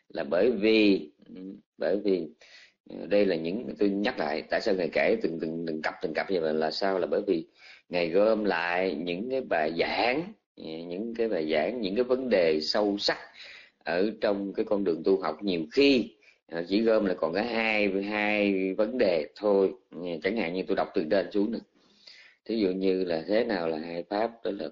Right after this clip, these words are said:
tâm giải thoát và tuệ giải thoát. Đó là một cặp. Một cặp thứ hai là tinh tấn và nhất tâm, thứ ba là danh và sắc, thứ tư là minh và giải thoát, rồi, rồi hữu kiến và vô hữu kiến, vô tàm vô quý. Tại sao Ngài chia từng cặp như vậy? Là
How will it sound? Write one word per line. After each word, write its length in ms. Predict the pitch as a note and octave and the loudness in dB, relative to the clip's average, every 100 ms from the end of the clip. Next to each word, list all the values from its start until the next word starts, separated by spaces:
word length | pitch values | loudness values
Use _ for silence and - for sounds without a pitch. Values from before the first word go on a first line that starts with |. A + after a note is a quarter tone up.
| - | -2
tâm 260 | G#2+ G2 | -2 0
giải 160 | F#2 D#2 - | 0 -2 -2
thoát 180 | B1+ C2 | -4 -4
và 80 | D#2 | -2
tuệ 180 | D2 D2 | 0 2
giải 180 | D2+ D2+ | 0 -2
thoát. 260 | G2 G#2 G3+ _ _ - | -2 -2 -4 _ _ -8
Đó 200 | D2+ F2 | -4 -2
là 140 | F2+ | -4
một 80 | D2 | -4
cặp. 140 | - D2 - - - - - - | -6 -8 -12 -20 -20 -20 -20 -6
Một 80 | G2+ | -2
cặp 200 | G2 - | -2 2
thứ 140 | C#3+ B2 | 4 4
hai 180 | G#2+ | 4
là 80 | F#2+ | 0
tinh 300 | - A2 G#2+ | 0 -2 0
tấn 200 | A2 C3+ | -2 -2
và 80 | A#2 | -2
nhất 180 | F2 A2+ - | -2 -2 -2
tâm, 280 | G#2+ G#2 G2+ | -2 -2 -2
thứ 140 | A2 | 0
ba 260 | G#2 G2+ G2 | 2 2 2
là 100 | E2+ | 0
danh 280 | F#2 G2+ | 0 0
và 140 | F#2+ D2+ | -2 -6
sắc, 220 | - A2 - | -4 -6 -4
thứ 120 | A#2 A#2 | -4 0
tư 180 | G2+ G2+ | 0 2
là 120 | E2+ | 0
minh 360 | D#2+ G2 G2+ F#2 | 0 0 0 -2
và 100 | D2+ | -2
giải 240 | D2+ D2 - | -2 -2 -2
thoát, 260 | A2+ B2 - - | 0 0 -4 -10
rồi, 140 | C#2 | -8
rồi 140 | C2+ B1 | -6 -6
hữu 180 | D2+ D#2+ - | -4 -4 0
kiến 220 | A2+ B2+ | 0 0
và 60 | E2 D2 | -2 0
vô 100 | F#2 | 0
hữu 280 | F#2 E2 F#2+ | 2 -2 -2
kiến, 280 | A2+ A#2 G#2+ | 0 2 2
vô 160 | G2 F2+ | -2 -2
tàm 200 | D#2+ C#2+ | -2 -4
vô 80 | D#2+ | -4
quý. 360 | F2+ A2 B2+ - - - - | 0 0 0 -6 -20 -16 -2
Tại 140 | F2+ | 0
sao 220 | G2+ A2+ | 2 0
Ngài 220 | G#2+ F2+ F2 | 2 0 -2
chia 180 | - A2 G2+ | 2 2 4
từng 160 | G2+ A2 | 0 0
cặp 180 | - - | -4 0
như 140 | A2 | 0
vậy? 220 | F2+ E2+ | 2 2
Là 100 | F2+ | 2